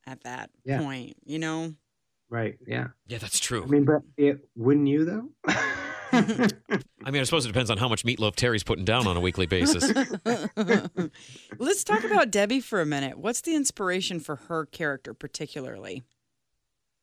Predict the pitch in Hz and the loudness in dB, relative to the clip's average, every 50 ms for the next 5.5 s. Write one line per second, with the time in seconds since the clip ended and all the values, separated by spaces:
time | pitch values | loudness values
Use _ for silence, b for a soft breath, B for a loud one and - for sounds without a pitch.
0 | _ _ _ _ _ _ _ _ - 139 147 156 160 165 170 175 170 - - _ | _ _ _ _ _ _ _ _ -10 -8 -6 -6 -6 -6 -6 -6 -6 -8 -10 _
1 | _ _ _ - - - 135 147 151 147 151 160 175 214 294 330 320 226 196 202 | _ _ _ -20 -14 -10 -6 -6 -4 -4 -4 -4 -2 0 2 2 4 4 4 2
2 | 190 - - - 143 170 190 208 202 185 185 170 151 147 151 135 - - 139 151 | 2 0 -4 -8 -4 -2 0 0 2 2 2 2 2 2 0 0 0 2 2 2
3 | 147 135 143 - 156 160 147 139 - - 127 131 147 165 160 - - 139 123 110 | 4 4 2 4 4 4 4 4 4 4 6 8 8 6 4 2 0 2 2 2
4 | 113 131 131 131 - 131 123 120 - - 123 - - - 120 120 117 110 - 127 | 4 2 2 4 4 2 2 2 2 -2 -2 -2 0 0 0 0 0 0 0 4
5 | 127 127 131 135 135 131 127 131 131 | 4 6 6 8 6 6 6 4 2